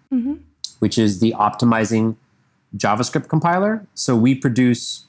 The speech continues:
Speaker 2: code that's, um, designed to be understood by Google Clojure because Google Clojure provides, I mean, tons of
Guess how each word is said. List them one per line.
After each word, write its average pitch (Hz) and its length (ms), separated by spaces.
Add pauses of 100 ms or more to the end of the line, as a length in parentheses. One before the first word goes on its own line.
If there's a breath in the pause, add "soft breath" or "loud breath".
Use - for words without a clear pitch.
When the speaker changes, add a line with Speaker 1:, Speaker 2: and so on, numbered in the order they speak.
Speaker 2:
code 120 540 (520)
that's, - 680
um, 95 480 (320)
designed 120 540
to 123 40
be 117 120
understood 107 500
by 98 440 (540)
Google 113 280
Clojure 147 500
because 117 320
Google 117 320
Clojure 110 380
provides, 98 680 (440)
I 110 80
mean, 101 180 (120)
tons 143 440
of 98 220